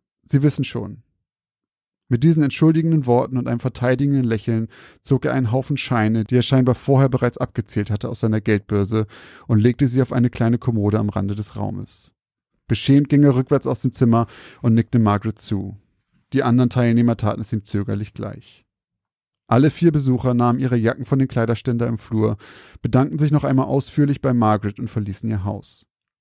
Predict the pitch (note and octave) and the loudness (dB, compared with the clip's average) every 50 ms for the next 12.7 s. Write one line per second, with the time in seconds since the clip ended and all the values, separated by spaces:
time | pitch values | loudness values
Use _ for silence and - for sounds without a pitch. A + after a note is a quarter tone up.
0 | _ _ _ _ _ _ _ _ _ _ _ _ _ _ _ _ - B2+ B2+ B2 | _ _ _ _ _ _ _ _ _ _ _ _ _ _ _ _ 0 2 2 2
1 | A2+ A#2+ B2 - - C3+ B2 B2 B2 A#2+ A2+ B2+ B2 A#2+ - - A#2+ - - B2 | 2 0 -2 0 0 0 0 0 -2 0 0 0 -2 -2 -4 -8 -6 -4 -4 0
2 | A2 C#3+ D#3 D3 - - - A#2 - B2+ A#2 A#2+ B2+ A#2+ C#3+ C3+ C#3 C3 C3+ B2+ | 2 2 0 0 -2 -4 -4 -2 0 0 0 2 2 2 2 2 0 0 0 0
3 | B2 B2 A#2 - - - D3 C#3+ - - - A2+ G#2+ G#2+ G#2+ G#2 G#2+ A2+ G#2+ - | 0 0 -2 -2 0 0 0 0 0 -4 -6 -4 -2 -2 -2 -2 -4 -4 -4 -4
4 | B2 A2 - A#2 A2 A2+ A#2+ C#3 C#3 C#3 C#3 B2+ A#2+ A2 - E2 B2 A2+ A2+ A#2+ | -6 -4 0 2 4 4 4 2 0 -2 -2 -2 -2 -4 -6 -4 -2 -2 -2 -2
5 | A#2+ G#2 A2 A2+ _ - A2 - D3 C#3 - A2+ G#2 F2+ G2 G#2 G#2 G#2 A2 C#3 | -2 -2 -4 -4 _ -10 -6 -6 -8 -6 -4 -6 -4 -4 -6 -6 -8 -10 -12 -16
6 | C#3+ _ _ _ _ _ _ _ _ _ _ _ _ _ _ _ _ _ - - | -20 _ _ _ _ _ _ _ _ _ _ _ _ _ _ _ _ _ -4 -2
7 | A2+ A2 C#3 D3 E3+ E3+ F#3 F3 D#3 - F3 D#3 E3 D3+ D3+ - E3+ D3 - - | 2 2 4 4 4 4 4 2 2 0 2 2 2 0 0 -2 -2 -2 2 2
8 | D3 D3+ D#3 - - - C#3+ C#3 C3+ - D3+ C3+ C#3 C3+ C#3 C#3+ C#3+ - - - | 2 2 0 0 0 0 0 0 0 0 2 2 4 4 4 2 2 0 0 0
9 | B2+ B2 A2+ A#2 A#2 A#2 B2+ A#2+ A#2 A#2+ B2+ C3 C3 - D3+ - B2+ B2+ B2 A#2 | 2 2 2 0 -2 0 0 2 2 2 2 2 0 0 -4 -4 0 -2 0 0
10 | C3 B2+ B2 B2 B2 A#2 A#2 A#2 - - G#2+ - - - G2+ G2+ F#2+ G2 F#2+ G#2 | 0 -2 -2 -2 -2 -2 -4 -2 -2 -4 -6 -6 -6 -6 -6 -4 -2 -4 -4 -6
11 | G2+ _ _ _ _ _ _ _ _ _ _ _ _ _ _ _ - F#2+ - G2 | -8 _ _ _ _ _ _ _ _ _ _ _ _ _ _ _ -4 -2 -2 -2
12 | - - B2+ A2+ F#2+ - - - G2+ G#2 - - - A#2+ | 0 2 0 0 0 -2 -6 -8 -8 -8 -8 -10 -14 -20